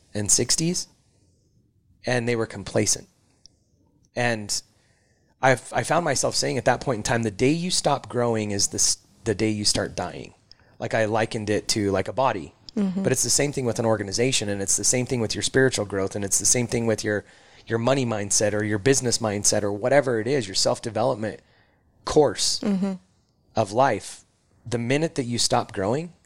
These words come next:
Speaker 1: is the minute that you start dying.
Speaker 2: Mm-hmm.
Speaker 1: And so, you know, if somebody's out there listening right now and they're frustrated, like, look what you just went, I mean,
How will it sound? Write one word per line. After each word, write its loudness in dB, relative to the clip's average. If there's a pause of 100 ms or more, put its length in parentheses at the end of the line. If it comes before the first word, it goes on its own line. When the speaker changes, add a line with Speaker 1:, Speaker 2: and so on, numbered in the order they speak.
(460)
Speaker 1:
is 0
the 0
minute 0
that -4
you -6
start 0
dying. -12 (200)
Speaker 2:
Mm-hmm. 0 (260)
Speaker 1:
And 0
so, 0
you -2
know, 2
if 0
somebody's 2
out 2
there 0
listening 2
right 0
now 0
and -4
they're -6
frustrated, 0 (240)
like, 0 (340)
look 2
what 2
you 0
just 0
went, -2
I 0
mean, -2